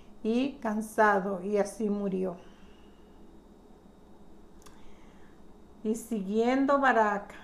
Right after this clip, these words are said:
a Sisara, Jael salió a recibirlo, y le dijo: "Ven, y te mostraré al varón que tú buscáis". Y él entró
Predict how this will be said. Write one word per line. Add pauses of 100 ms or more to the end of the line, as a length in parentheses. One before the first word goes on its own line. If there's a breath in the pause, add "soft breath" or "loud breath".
(480 loud breath)
a
Sisara, (400 loud breath)
Jael (280 loud breath)
salió
a
recibirlo,
y
le
dijo:
"Ven, (500 loud breath)
y
te
mostraré
al
varón
que
tú
buscáis". (840 loud breath)
Y
él
entró